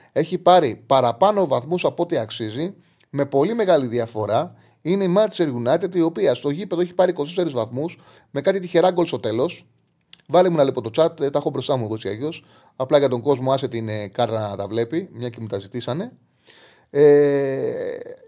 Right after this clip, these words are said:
η United έχει πάρει είκοσι τέσσερις βαθμούς στο γήπεδο, είκοσι τέσσερις βαθμούς στο γήπεδο, ε, με κάτι γκολ στο τέλος,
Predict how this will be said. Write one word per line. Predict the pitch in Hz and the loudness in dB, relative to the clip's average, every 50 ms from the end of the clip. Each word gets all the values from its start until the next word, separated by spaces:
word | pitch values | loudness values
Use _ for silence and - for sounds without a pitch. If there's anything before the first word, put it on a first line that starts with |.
| _ _ _ _ _ _ _ _ _ _ _ _ _ _ _ _ _ - | _ _ _ _ _ _ _ _ _ _ _ _ _ _ _ _ _ -8
η | - 131 139 | -6 -2 0
United | 165 196 220 190 190 175 | 2 4 4 4 4 4
έχει | 202 180 175 | 2 2 4
πάρει | 170 214 196 156 123 120 - - - | 6 6 8 6 6 2 -6 -8 -6
είκοσι | 139 135 131 147 147 139 - 139 | -6 -4 -2 0 0 0 -2 0
τέσσερις | 139 214 226 226 208 190 160 139 123 | 2 4 4 4 4 2 0 0 -2
βαθμούς | 120 123 113 127 160 180 175 139 - - _ - | -2 -4 -4 -4 -4 -4 -4 -4 -6 -8 _ -20
στο | - - - 147 | -18 -8 -4 -4
γήπεδο, | 127 117 - 135 - - 120 110 110 143 175 202 - - _ _ _ _ | -2 -2 -4 -8 -6 -4 -4 -4 -2 -4 -4 -6 -10 -18 _ _ _ _
είκοσι | - 120 107 - 127 117 - - | -16 -14 -10 -8 -8 -8 -6 -4
τέσσερις | 180 180 170 156 131 117 | -4 -2 -2 -2 -4 -4
βαθμούς | 110 110 104 127 131 123 | -4 -6 -8 -8 -10 -10
στο | - 107 | -10 -10
γήπεδο, | 107 101 101 98 - 107 113 156 196 220 - _ _ _ _ _ - - - _ _ _ | -10 -10 -10 -8 -6 -6 -6 -6 -8 -10 -14 _ _ _ _ _ -20 -20 -20 _ _ _
ε, | - 131 143 143 | -4 -2 0 0
με | 139 143 | 0 0
κάτι | 143 190 196 185 | 2 2 2 2
γκολ | 170 139 170 190 180 | 0 0 2 2 2
στο | - 143 107 | 2 -2 -6
τέλος, | - 120 117 127 156 190 214 - - _ | -4 -4 -2 0 0 -2 -2 -6 -16 _